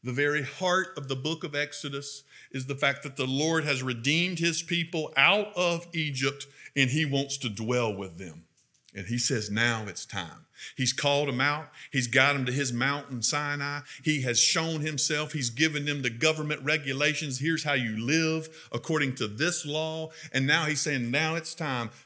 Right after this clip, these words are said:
to build me a house, a tabernacle, that I will dwell with them. Now, I told Mason I'd call on this earlier, but I, I, I wanna show y'all. Mason, show them.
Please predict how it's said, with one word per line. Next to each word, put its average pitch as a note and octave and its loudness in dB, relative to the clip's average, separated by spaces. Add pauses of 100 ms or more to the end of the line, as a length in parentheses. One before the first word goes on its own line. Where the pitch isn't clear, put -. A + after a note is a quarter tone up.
to B2 2
build D3+ 2
me C3+ 2
a G#2+ -4
house, - -2 (460)
a - -14
tabernacle, A2 -2 (200)
that A2+ 0
I A#2 2
will G2+ -2 (100)
dwell A#2+ 2 (260)
with G#2+ 0
them. F2+ -8 (400)
Now, A2+ -2
I - -4
told D3 -2
Mason B2 2
I'd G2+ -6
call B2 -4
on G#2+ -6
this G#2+ -6
earlier, A2 -4
but G#2 -4
I, A#2 0 (240)
I, D3+ 4 (100)
I E3+ 4
wanna E3+ 2
show F#3 0
y'all. C3+ -2
Mason, D#3+ -6
show F#3+ -6
them. B2+ -8